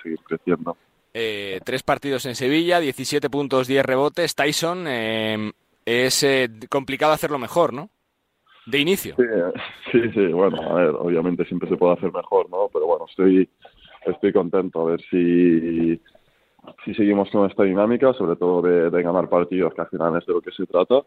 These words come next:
Speaker 1: Y, bueno, obviamente si juego bien, mucho mejor, ¿no? Pero, pero bueno, la, el principal objetivo es, es ganar partido y, y salir de, de esta zona de abajo.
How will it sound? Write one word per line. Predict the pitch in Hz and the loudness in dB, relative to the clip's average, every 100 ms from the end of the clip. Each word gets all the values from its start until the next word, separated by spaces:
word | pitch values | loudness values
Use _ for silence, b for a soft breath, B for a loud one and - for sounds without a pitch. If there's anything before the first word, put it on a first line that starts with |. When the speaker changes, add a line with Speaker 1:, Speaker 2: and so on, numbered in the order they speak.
| _ b b _ - | _ b b _ 2
Speaker 1:
Y, | 110 104 90 85 80 80 78 78 76 78 | 4 6 4 4 4 2 2 0 0 0
bueno, | 87 107 - | 0 -2 -8
obviamente | 87 82 82 82 | 0 2 2 0
si | 85 | -2
juego | 90 90 90 90 90 87 87 | -2 -2 0 2 4 4 2
bien, | 85 90 95 | 2 2 0
mucho | 101 101 | -4 -4
mejor, | 76 - 98 80 | -6 0 0 0
¿no? | 82 104 | -2 -4
Pero, | - 80 - - _ _ _ _ | -4 -6 -8 -14 _ _ _ _
pero | 85 | 0
bueno, | 80 76 - - | 2 2 -2 -6
la, | 82 78 - | 0 0 0
el | 82 | -4
principal | 82 80 82 90 | -4 -4 0 0
objetivo | 87 95 92 95 92 | 0 -6 -6 -2 0
es, | 85 - | 0 -2
es | 90 85 | -6 -4
ganar | 90 87 87 | -2 0 0
partido | 85 82 101 107 104 | -2 -2 0 2 2
y, | 85 76 - - | 0 -4 -10 -12
y | 95 | -4
salir | 85 85 87 | 0 2 2
de, | 90 90 80 78 - _ _ | 4 4 2 0 -6 _ _
de | - 87 | -8 -6
esta | 85 90 | -2 -4
zona | 85 82 | -4 -4
de | 76 | -2
abajo. | 78 82 - | 0 -2 -6